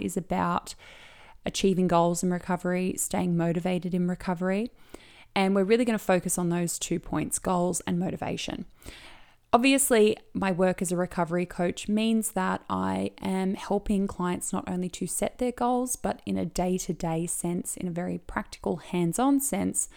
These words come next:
helping them to achieve those goals. The most important thing about your goals is that they are achievable. When I initially start working with people,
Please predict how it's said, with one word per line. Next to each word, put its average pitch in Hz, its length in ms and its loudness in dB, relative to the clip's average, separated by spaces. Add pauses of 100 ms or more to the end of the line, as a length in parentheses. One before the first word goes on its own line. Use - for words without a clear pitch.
(180)
helping 175 400 0
them 170 180 -2
to - 220 -10
achieve 180 480 -6
those - 220 -6
goals. - 480 -8 (880)
The 233 80 4
most 247 560 8
important 214 680 2
thing 185 500 -2
about - 720 -2
your 190 180 0
goals 175 540 0
is 185 160 -2
that - 260 -4
they 190 220 -2 (100)
are 175 400 0 (340)
achievable. 160 720 -4 (800)
When 202 140 4
I 190 100 6
initially 214 540 2
start 202 280 0
working 190 380 0
with 185 160 -2
people, 175 640 0